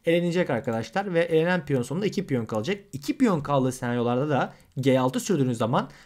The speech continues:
artık at G altı fedaları konuşulabilir. Vezir D üç, at G altı fedaları konuşulabilir. Çünkü arkada iki piyon yok. Tek piyon var. E, bir piyonunu aldınız. E, diğer piyona zaten at vurdu. E, geriye piyon kalmıyor ve bu şahmat olabiliyor. O yüzden piyon burada olması kritik.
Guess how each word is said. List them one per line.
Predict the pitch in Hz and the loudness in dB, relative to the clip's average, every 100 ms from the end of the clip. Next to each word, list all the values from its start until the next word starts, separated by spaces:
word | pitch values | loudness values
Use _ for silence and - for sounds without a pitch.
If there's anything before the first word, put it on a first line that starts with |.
| _ - | _ 4
artık | 214 220 220 - | 4 4 -2 0
at | 185 190 | 0 0
G | 185 175 | 2 4
altı | 170 - | 4 0
fedaları | 170 156 143 180 202 | 0 2 2 -2 -4
konuşulabilir. | - 156 143 170 180 131 107 | -4 -4 -2 0 0 0 -2
Vezir | 185 139 120 | -2 -2 0
D | 110 | -2
üç, | - | -2
at | 139 143 | -4 -2
G | 127 | -2
altı | 131 | 0
fedaları | 123 120 160 | -2 -2 -2
konuşulabilir. | 147 135 151 127 214 - - - | -4 -2 0 2 0 -2 -18 -14
Çünkü | - 220 214 | -4 0 2
arkada | 180 156 190 | 2 2 -2
iki | - - | -2 0
piyon | 175 | 0
yok. | 131 143 | 0 0
Tek | 208 202 | 0 0
piyon | 170 135 123 | 0 0 2
var. | 214 - - _ - | 0 -2 -20 _ -2
E, | 147 | 0
bir | 220 | 2
piyonunu | 208 214 190 | 2 2 4
aldınız. | 180 160 151 160 - - _ - | 4 4 4 0 -6 -14 _ -6
E, | 165 | 2
diğer | 180 202 202 | 6 6 4
piyona | 202 180 | 2 4
zaten | 170 208 175 | 6 6 2
at | 147 147 | -2 -2
vurdu. | 139 131 214 - _ _ _ - | -2 2 0 -2 _ _ _ -20
E, | - - - | -20 -18 -6
geriye | 139 175 220 | 4 8 8
piyon | 208 196 214 | 8 0 2
kalmıyor | 202 135 175 | 2 0 2
ve | 226 190 | 0 0
bu | 196 | 0
şahmat | - 220 202 175 | -2 0 2 2
olabiliyor. | 143 131 190 | 2 2 2
O | 202 | 2
yüzden | 143 139 240 - - - | 2 2 -2 -4 -20 -4
piyon | 175 180 | 0 2
burada | 180 143 | 2 2
olması | 139 143 202 | 0 -2 -2
kritik. | 147 - - | -2 -4 -12